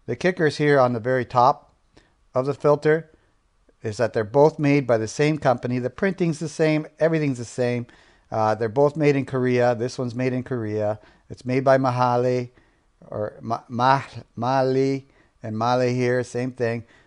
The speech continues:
The only difference between the two on the top is the actual printing of the part number for the Hyundai filter on the side.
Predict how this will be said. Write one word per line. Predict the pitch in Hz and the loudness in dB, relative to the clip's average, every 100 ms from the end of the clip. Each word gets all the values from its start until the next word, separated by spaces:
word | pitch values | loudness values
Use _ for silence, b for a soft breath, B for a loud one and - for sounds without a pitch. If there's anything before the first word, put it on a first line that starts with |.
| b | b
The | 131 | 0
only | 156 | 2
difference | 160 151 143 | 2 0 -4
between | 143 143 | -4 -2
the | 139 | -2
two | 117 135 131 | -2 -2 0
on | 123 | -2
the | 120 | -2
top | 135 117 120 - | 0 2 2 -2
is | 123 113 104 | -6 -6 -8
the | 107 113 | -6 -4
actual | 104 110 - 117 107 | -2 -2 -4 -8 -8
printing | - 117 120 113 107 | -8 -8 -8 -8 -8
of | 110 101 | -10 -10
the | 104 107 104 _ - | -10 -10 -12 _ -4
part | 156 160 160 | 2 2 0
number | 120 113 110 110 - b b b b | -4 -4 -2 -4 -6 b b b b
for | - 113 110 | -6 -4 -4
the | 110 110 | -4 -4
Hyundai | 131 127 107 104 - _ | -2 0 0 -2 -8 _
filter | 127 110 110 101 | -6 -6 -4 -6
on | 101 | -6
the | 95 | -6
side. | 120 110 95 | -2 0 -2